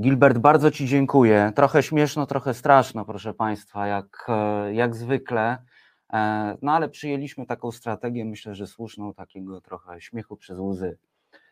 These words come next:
w tym wszystkim. E, bardzo ci dziękuję za odwiedziny w Nieco Jaśniej. E, i cóż, widzimy się pewnie, e, niebawem. E, i dzięki.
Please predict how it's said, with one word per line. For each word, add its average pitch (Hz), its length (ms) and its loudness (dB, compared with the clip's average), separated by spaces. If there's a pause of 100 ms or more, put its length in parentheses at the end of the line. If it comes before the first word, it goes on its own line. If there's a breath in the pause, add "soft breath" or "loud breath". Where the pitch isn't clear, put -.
(140)
w - 60 -20
tym 107 160 -6
wszystkim. 95 600 -10 (140)
E, 92 280 -8
bardzo 110 340 -4
ci 113 140 -8
dziękuję 107 360 -4
za 98 100 -2
odwiedziny 92 680 -6
w 90 420 -6
Nieco 101 300 -8
Jaśniej. 95 600 -6 (500 soft breath)
E, 92 640 -8 (120)
i 147 320 -6
cóż, 117 380 -2
widzimy 113 380 -6
się 139 140 -10
pewnie, 110 640 -2
e, 104 380 -8
niebawem. 107 800 2 (640 soft breath)
E, 90 520 -10 (2000)
i 110 60 -12
dzięki. 131 540 -4